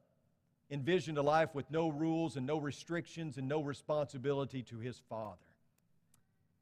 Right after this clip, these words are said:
But, as you know, he ends up in a pigsty. Verse fourteen and following says, And when he had spent everything, a severe famine arose in that country, and he began to be in need.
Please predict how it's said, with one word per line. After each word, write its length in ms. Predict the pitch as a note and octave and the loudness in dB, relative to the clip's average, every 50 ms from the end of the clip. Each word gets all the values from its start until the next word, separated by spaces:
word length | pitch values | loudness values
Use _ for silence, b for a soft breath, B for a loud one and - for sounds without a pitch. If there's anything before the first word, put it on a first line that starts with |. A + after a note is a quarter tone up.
| _ _ _ | _ _ _
But, 260 | - E3 E3 - - - - - _ _ _ _ _ _ _ _ _ _ - | 2 2 2 2 0 -8 -20 -20 _ _ _ _ _ _ _ _ _ _ -4
as 180 | B2+ C#3+ C3 | -4 -4 -2
you 80 | E3 F3 | -2 0
know, 260 | D#3 C3 C3 D#3 C3+ - _ _ _ _ _ _ _ _ _ _ _ _ _ _ _ _ _ - | 0 2 0 0 -2 -6 _ _ _ _ _ _ _ _ _ _ _ _ _ _ _ _ _ -8
he 160 | C#3 C#3+ D3 | -6 -2 -2
ends 160 | E3 D#3+ C3 | -2 0 0
up 140 | D#3 D#3+ - D#3 | 0 0 0 0
in 60 | C#3 | -4
a 40 | B2 | -4
pigsty. 680 | - - F3+ F#3+ - - - - A#2+ G2+ G2+ A#2+ D3 C3 _ _ _ _ _ _ _ _ _ _ _ _ _ - | -4 -4 -4 -4 -6 -8 -8 -6 -6 -4 -2 -4 -6 -6 _ _ _ _ _ _ _ _ _ _ _ _ _ -2
Verse 200 | C#3+ D#3+ D#3 - | 0 0 0 2
fourteen 380 | - F3 F#3 F#3+ - E3+ E3+ D#3 | 2 2 2 2 2 0 -2 0
and 80 | C3+ | 2
following 360 | A#2 D#3+ E3+ E3+ D#3 D3 C#3+ | 4 6 6 6 6 2 -2
says, 300 | B2+ - D#3+ D3+ D#3 C3 | -4 0 2 2 2 2
And 100 | D3 C3+ | 0 -2
when 140 | C#3+ E3+ E3+ | 0 0 0
he 100 | D3 D#3 | 0 2
had 160 | D#3 C3+ A2 | 2 0 0
spent 480 | - - - - - G3+ G#3 A#3 A3+ - - | -2 -14 -16 -8 -4 -2 -2 -2 -2 -4 0
everything, 680 | G3 F3+ D#3 E3 C#3+ - - A#2+ A2 A2 A#2 D3+ E3 - _ _ _ _ _ _ _ _ _ _ - | 2 2 2 2 -4 -4 -4 -4 -4 -4 -4 -4 -6 -8 _ _ _ _ _ _ _ _ _ _ -2
a 80 | - C#3+ | -2 -2
severe 480 | - - D#3+ C#3 B2 D#3+ G3+ A#3 A3 F#3+ | 0 0 -4 0 2 2 2 4 2 2
famine 460 | - - G3+ G3 F#3 E3+ D3+ C#3+ C#3 | 4 6 6 6 6 6 4 2 2
arose 460 | C#3 C3 D3+ D#3 E3+ E3+ E3+ D#3 D#3 | 4 4 6 6 6 4 2 0 0
in 80 | D#3 D3+ | 0 0
that 180 | D3+ E3 D#3 | 0 0 -2
country, 460 | - C#3 C#3 B2+ - - B2+ C3 C3+ - _ _ _ _ _ _ _ _ _ _ - | -2 -4 -4 -4 -4 -6 -8 -8 -8 -8 _ _ _ _ _ _ _ _ _ _ -2
and 100 | D#3 D#3+ | 0 0
he 60 | D3+ | 2
began 400 | C3+ D#3 - E3 F#3 G3+ G#3 G3 | 0 0 0 0 -2 0 -2 -2
to 120 | - E3 | -4 -4
be 200 | C#3+ E3+ E3 D#3+ E3 - - | -2 0 0 0 0 -4 -6
in 180 | D3 C#3 C#3 | -6 -6 -4
need. 260 | C3 B2+ A#2 G#2 F#2+ | -4 -4 -4 -4 -6